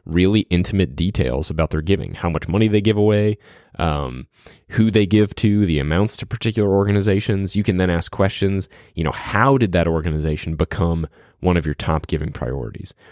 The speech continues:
You know, could you ever see our organization becoming one of your top giving priorities? What would that process look like? If you are so focused, like just about every other organization, on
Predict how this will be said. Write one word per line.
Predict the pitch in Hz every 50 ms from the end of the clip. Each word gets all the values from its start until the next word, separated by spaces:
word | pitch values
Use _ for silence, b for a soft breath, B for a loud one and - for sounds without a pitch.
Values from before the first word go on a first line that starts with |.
| b b b
You | 92 101
know, | 98 90
could | - - - 120 123 143
you | 147 151
ever | 143 135 139
see | 123 - - 117 107
our | - 82 92 98 101
organization | - 95 92 87 90 82 80 76 78 82 - - 87 82
becoming | 73 87 - - - - 90 95 107 110 101 90 80
one | 80 78
of | 73 - 73
your | 73 78
top | - - 71 67 -
giving | - 73 71 65 69 -
priorities? | - 69 67 62 52 50 50 - - - - - B B B B
What | B - 98 131 -
would | 139 139 123
that | 120 110 -
process | - - 98 95 98 - - 92 - -
look | 82 85 - - -
like? | 53 - - - - b b b b b b b b b b b b b _
If | - 104 98 - 95
you | 95 104 123 151 170 180 190 180 - b b b b b b
are | - -
so | - - - - - 120 110 120 131
focused, | - - - - 107 107 107 - - 123 - - - -
like | 82 82 85 85 -
just | - 95 - -
about | 104 104 95 90
every | 90 98 95 98 95
other | 90 90 90 87
organization, | 85 85 82 90 80 78 - 82 80 78 - 85
on | 78 73 76